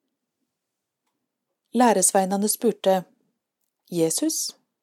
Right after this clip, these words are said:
kan du lære oss å be?» «Ja, det vil jeg gjerne. Slik skal det be. Vår Far i himmelen, lat navnet ditt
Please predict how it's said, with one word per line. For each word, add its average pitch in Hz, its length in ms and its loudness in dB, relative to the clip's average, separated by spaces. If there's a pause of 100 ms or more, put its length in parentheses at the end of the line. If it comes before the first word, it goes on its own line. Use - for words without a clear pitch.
(200)
kan 208 180 4
du 214 60 8
lære 180 320 0
oss - 100 -4
å 196 80 -4
be?» 208 220 0 (1080)
«Ja, 147 240 -2
det 147 240 -6
vil 160 160 -6
jeg 185 140 -10
gjerne. 214 260 -4 (800)
Slik - 640 -2
skal 160 400 -4
det 160 80 -4
be. 156 140 -6 (2250)
Vår 202 400 2
Far 185 320 -4 (140)
i 160 180 -6
himmelen, 156 480 -8 (640)
lat 175 260 2
navnet 170 460 -6
ditt 202 160 0